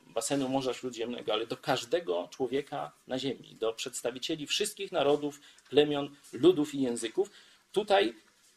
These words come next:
wypełnia się w przypadku tych zebranych w Jopie, kiedy usłyszeli o tym, że w Jezusie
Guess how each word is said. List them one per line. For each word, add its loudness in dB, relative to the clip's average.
wypełnia 6
się 4
w -20
przypadku 0
tych -2
zebranych 2
w -10
Jopie, 4
kiedy 4
usłyszeli 0
o 4
tym, -8
że -2
w -12
Jezusie -2